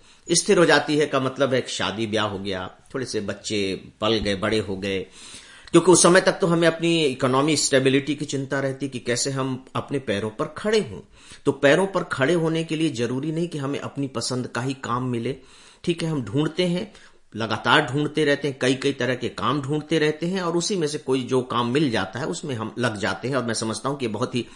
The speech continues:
व्यावहारिक दृष्टि है, बजाय इसके कि जब तक मेरी पसंद का काम नहीं मिलेगा तब तक मैं करूंगा ही नहीं।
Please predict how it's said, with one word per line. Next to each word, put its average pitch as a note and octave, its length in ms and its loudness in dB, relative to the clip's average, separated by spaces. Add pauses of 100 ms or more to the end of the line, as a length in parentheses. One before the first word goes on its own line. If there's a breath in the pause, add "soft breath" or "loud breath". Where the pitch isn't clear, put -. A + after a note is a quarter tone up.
(220 loud breath)
व्यावहारिक G#2+ 460 0
दृष्टि D#3 320 2
है, F3 180 4 (260 loud breath)
बजाय D#3+ 320 10
इसके D#3+ 260 4
कि D3+ 140 0
जब - 220 0
तक F3+ 180 4
मेरी C#3 240 2
पसंद C3 380 -2
का B2+ 140 2
काम A#2+ 320 -2
नहीं A2+ 320 -2
मिलेगा A#2+ 340 0
तब - 260 -8
तक A#2 180 -4
मैं G#2+ 220 -8
करूंगा G#2 440 -4
ही G2 120 -6
नहीं। F2+ 240 -10